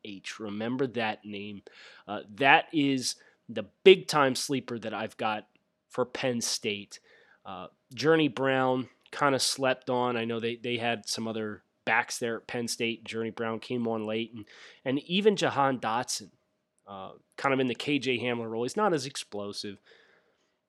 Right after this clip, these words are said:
But Penn State's got a good program this year.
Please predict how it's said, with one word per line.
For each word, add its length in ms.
But 160
Penn 220
State's 340
got 200
a 40
good 240
program 560
this 220
year. 240